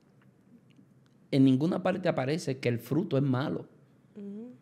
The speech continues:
Speaker 1: El fruto no es malo. Es que Dios dio una orden que ese fruto no se debe comer. El detalle está aquí que el hombre tuviera una opción, que el hombre tuviera que escoger. Entonces,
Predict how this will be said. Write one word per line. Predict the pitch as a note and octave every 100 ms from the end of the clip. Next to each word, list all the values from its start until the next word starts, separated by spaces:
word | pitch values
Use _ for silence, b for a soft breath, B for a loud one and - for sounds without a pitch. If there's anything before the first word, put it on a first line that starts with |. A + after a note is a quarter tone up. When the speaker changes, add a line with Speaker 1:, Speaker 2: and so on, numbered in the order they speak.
| _ _
Speaker 1:
El | B2
fruto | - D#3 - C#3
no | C#3
es |
malo. | D3 C3 D#3+ D3+ - - - _ _ _ _ _ _ _ _ -
Es | -
que | D#3
Dios | D3 E3 E3
dio | D3
una | F3 D#3
orden | E3+ E3+
que | C3+
ese | C#3+ D3
fruto | D#3 E3+ C3+
no | B2 B2 C3+
se | D3
debe | D3 E3 D3
comer. | A#2 B2 B2+ - b b b _
El | A#2+ B2 A#2+ A#2+ A#2 A#2 A#2 A#2
detalle | B2 A#2+ D3+ E3+ E3+
está | -
aquí | F3 - C3+ C3+
que | -
el | B2+
hombre | C3+ F3+ C#3+ B2+ D#3+ B B B B B _
tuviera | - B2 C3+ E3 C3+ B2 -
una | C#3 C#3+ D3
opción, | B2+ - - A#2+ B2 A#2+ - - - - _ _ _ -
que | A#2+
el | A#2
hombre | C#3 D3
tuviera | C#3 C3+ C#3 C3+
que | -
escoger. | B2+ - B2 C3+ B2+ - - b b b b b b
Entonces, | _ C3+ C3+